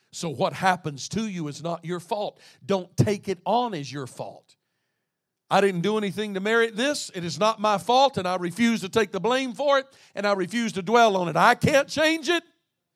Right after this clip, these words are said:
And here's the problem. They can't change it. They've already done it." Somebody says, "Well, they're not sorry. That's between them and God. I forgave them."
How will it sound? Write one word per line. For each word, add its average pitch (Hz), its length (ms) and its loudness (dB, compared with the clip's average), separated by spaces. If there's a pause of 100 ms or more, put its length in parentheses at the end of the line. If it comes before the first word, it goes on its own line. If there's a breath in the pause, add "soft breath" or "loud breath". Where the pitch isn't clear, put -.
(880)
And 226 140 -6
here's 302 260 0
the 277 100 0
problem. 226 680 4
They 370 260 8
can't 311 380 2
change 302 460 -6
it. 226 160 -10 (840)
They've 294 140 -6
already 320 280 8
done 370 260 4
it." 247 120 -8 (1600)
Somebody 220 380 -4
says, 220 260 -2
"Well, 302 260 8
they're 302 140 0
not 302 260 2
sorry. 311 420 4
That's 262 240 0
between 277 380 -2
them 311 180 2
and 294 160 -4
God. 277 440 2
I 254 180 4
forgave 247 640 2
them." 147 280 -12